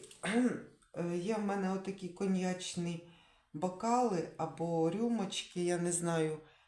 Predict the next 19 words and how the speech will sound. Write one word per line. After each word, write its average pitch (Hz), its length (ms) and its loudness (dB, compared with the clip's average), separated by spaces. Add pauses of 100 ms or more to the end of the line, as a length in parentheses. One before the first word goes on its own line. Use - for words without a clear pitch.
(240)
е, 151 40 -8 (480)
як 160 300 -2
їх 151 180 -12
назвати. 190 600 0 (680)
Такі, 185 260 -6
бачите, 180 500 2
вони 165 240 4
з 165 60 -2
бензинового 160 840 0
скла. 160 680 0 (580)
Тобто 202 340 -4
вони, 185 560 2 (320)
ем, 147 520 -6 (240)
мають, 170 840 -2 (680)
е, 147 300 -8
кольори 202 500 4
так 165 280 0
ніби 170 280 4
грають, 156 880 0